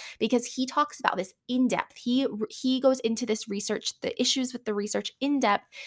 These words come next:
and the complexities of it. And I was, I have the book in front of me. It's an amazing book. I really recommend it as a really good resource for you if you're wanting to advocate for your family or just educate yourself more about this and feel more comfortable and confident. Um, but I was just kind of flipping through it to see if there was anything that I wanted to pull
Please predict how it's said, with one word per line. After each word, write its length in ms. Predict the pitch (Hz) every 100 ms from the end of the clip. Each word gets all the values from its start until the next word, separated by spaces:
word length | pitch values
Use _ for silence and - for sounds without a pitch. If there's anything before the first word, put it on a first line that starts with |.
| - -
and 140 | 208
the 40 | 208
complexities 600 | 208 - 226 - 208 214
of 120 | -
it. 100 | - -
And 180 | 220 -
I 80 | -
was, 220 | 233 233 -
I 60 | 233
have 200 | 254 269
the 60 |
book 180 | 262 247
in 80 | 220
front 140 | 220
of 40 | 202
me. 80 | 185
It's 140 | -
an 60 | 240
amazing 500 | 233 233 233 220 202
book. 240 | - -
I 120 | - 214
really 320 | 220 233 233
recommend 420 | 240 208 202 185 170
it 140 | -
as 100 | 190
a 120 | 190 180
really 320 | 185 190 190
good 160 | 190
resource 340 | 180 180 190 185
for 120 | 190
you 140 | 180
if 120 | 180 -
you're 120 | 185
wanting 260 | 180 180
to 120 | 185 -
advocate 360 | 185 - -
for 60 | 190
your 80 | 185
family 260 | 180 180
or 80 | 185
just 160 | 208 269
educate 320 | 196 190 - -
yourself 340 | 190 180 -
more 140 | 175
about 200 | 175 208
this 200 | 208 214
and 100 | 175
feel 140 | 170 180
more 180 | 175 175 - - -
comfortable 360 | 254 247 233 214
and 120 | 196
confident. 440 | 190 190 220 226 - - -
Um, 320 | 214 202 180 - _ - - _ _ _ - -
but 140 | 262
I 60 | 254
was 100 | 262
just 160 | 269
kind 140 | 294 262
of 80 | 269
flipping 260 | 226 226
through 160 | 208 196
it 80 | -
to 80 |
see 200 | 220 190
if 100 | 185
there 100 | 202
was 120 | 196 -
anything 300 | 190 214 226
that 120 | 226
I 80 | 196
wanted 320 | 185 175 175
to 80 | -
pull 320 | - - 220